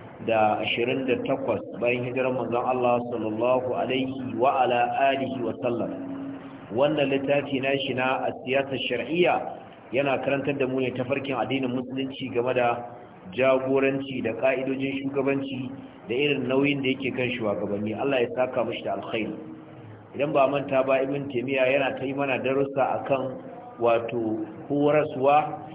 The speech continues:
da kuma punishment, ukuba wanda shugabanni suke yi ma masu laifi domin wato datse faruwar banna da hana yaduwarta da kuma firgita wanda yake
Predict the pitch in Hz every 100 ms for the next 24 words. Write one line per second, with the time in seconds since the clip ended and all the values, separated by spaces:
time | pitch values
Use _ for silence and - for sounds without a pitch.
0 | - - 107 113 113 135 135 135 131 -
1 | 131 147 156 156 127 110 107 - - -
2 | 160 151 143 143 - - - - 127 143
3 | 135 131 123 117 117 120 127 143 143 156
4 | - 131 135 127 117 113 - 147 143 139
5 | 160 160 - - - - 113 117 131 147
6 | 143 139 139 - 127 117 110 110 143 147
7 | - 135 - - - - - - - -
8 | - 120 143 151 143 135 127 123 135 135
9 | - - - - - 107 117 139 151 143
10 | 123 120 120 147 147 147 139 104 - -
11 | - - - 117 117 135 139 139 139 139
12 | - 160 165 160 156 135 143 151 139 139
13 | 139 135